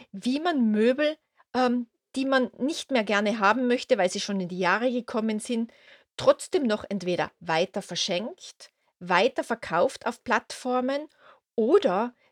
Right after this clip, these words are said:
wie man denen ein neues Leben einhaucht. Durch einfaches Anstreichen, äh, Montieren von neuen Mont-, ähm, Knöpfen.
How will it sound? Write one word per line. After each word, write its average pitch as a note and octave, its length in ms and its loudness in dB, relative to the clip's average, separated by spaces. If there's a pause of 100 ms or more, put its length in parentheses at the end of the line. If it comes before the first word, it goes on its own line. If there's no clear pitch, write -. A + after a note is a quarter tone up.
wie B3+ 240 -2
man C#4 200 0
denen A#3+ 280 0
ein G#3 160 0
neues F#3 400 -2
Leben C4+ 340 -4
einhaucht. E3+ 800 -6 (360)
Durch A3 140 -6
einfaches A#3+ 640 -2 (120)
Anstreichen, A3+ 1000 0 (340)
äh, G3 160 0
Montieren A3+ 720 0
von G#3+ 260 -2
neuen G3+ 460 2
Mont-, F#3 340 -6
ähm, E3 540 -2
Knöpfen. C4+ 720 -2